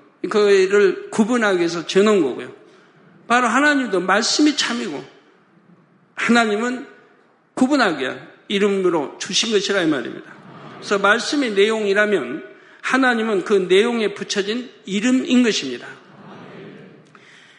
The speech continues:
예를 들어 모든 사람은 이름이 있는데 이름은 각 사람을 부르는 호칭일 뿐입니다. 그 이름이 그 사람 자체는 아닙니다.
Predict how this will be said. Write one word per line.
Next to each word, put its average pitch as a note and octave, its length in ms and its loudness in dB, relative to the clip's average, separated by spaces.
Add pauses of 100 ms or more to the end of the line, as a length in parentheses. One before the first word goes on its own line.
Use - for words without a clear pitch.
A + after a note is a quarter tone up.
(140)
예를 D4 320 2
들어 C4+ 200 2
모든 B3 380 0
사람은 A3 480 0
이름이 G#3 360 0
있는데 F3+ 560 0 (420)
이름은 B3 500 2
각 A3+ 220 -2
사람을 A#3 580 0
부르는 G#3+ 420 -2
호칭일 C4+ 640 -4
뿐입니다. A3 440 -2 (1200)
그 D#4+ 140 2
이름이 C#4 580 0
그 A3+ 140 -2
사람 G#3+ 540 -2
자체는 A3 600 -2 (300)
아닙니다. F3+ 560 2